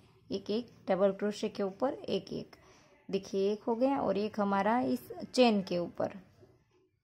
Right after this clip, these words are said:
तो ये तीसरा राउंड था हमारा। और देखिए, तीसरे राउंड में हमने सात इंक्रीज कर दिए हैं। देखिए, पहला यहाँ पर बनाया था दो हमने, तो ये एक, यहाँ पर दो, तीन,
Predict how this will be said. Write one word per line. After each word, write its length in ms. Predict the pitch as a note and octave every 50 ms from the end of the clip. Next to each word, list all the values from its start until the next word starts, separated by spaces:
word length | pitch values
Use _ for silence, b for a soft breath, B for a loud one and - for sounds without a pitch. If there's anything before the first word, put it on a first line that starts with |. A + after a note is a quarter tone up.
| _ _ _ _ _ _ _ _ _ -
तो 80 | A3
ये 140 | G#3+ A3 B3 B3 - -
तीसरा 340 | B3+ C4 C4 - C4 B3 A3+
राउंड 280 | G#3+ G#3 G3+ G3 G3 G3 -
था 80 | A3 G#3+
हमारा। 440 | G#3 G#3 G#3 G#3 G#3+ A3+ C4 E4 F4+ - - _ -
और 120 | - A3+ G#3+
देखिए, 440 | F#3+ A#3+ A#3 - - C4+ D4 F4 - b b b b b b b b b b -
तीसरे 320 | C4 C4 - - C4 C#4+
राउंड 300 | C4+ B3+ B3 B3 A#3+ A#3+
में 80 | A#3+ B3
हमने 340 | B3 B3 A#3 A#3+ A#3+ C4+ D4
सात 500 | C#4+ - - - C4 B3 B3+ B3+ B3 -
इंक्रीज 380 | - A#3+ A#3+ - A#3 A#3+ A#3 - -
कर 160 | A#3 A3 G3
दिए 200 | F#3 G#3+ A3 A3+
हैं। 160 | A3+ A3+ G#3+
देखिए, 260 | G#3+ A3 A3 - A#3 A#3
पहला 340 | A#3 - A3 A3 A3 A3 G#3+
यहाँ 280 | G3+ G3+ A3 G#3+ A3 A3
पर 200 | - - G#3+ G3+
बनाया 280 | F#3+ G3+ G3+ G3+ G3+ G3
था 140 | G3 G#3+ G3
दो 220 | F#3 F#3+ G3+ G3+
हमने, 360 | F#3+ G#3 G#3+ A3 A3+ C4 D4+ D4+ b b b b b b b _ -
तो 60 | F#3+
ये 120 | F#3+ F#3+
एक, 640 | - - - G#3+ G#3 G#3+ A3 A#3+ B3+ B3+ - - - b b b b b _ _ -
यहाँ 240 | G3 G3 F#3+ G3 F#3+ F#3+ -
पर 80 | F#3 F3+ F3 F3 - -
दो, 440 | G#3 G#3 G#3+ G#3+ A3+ A#3+ B3+ B3 A#3+ b b b b b b b b b b b b b b _ _ -
तीन, 540 | G#3+ G3+ G3+ G3+ G#3 A3 A3+ A#3+ B3 B3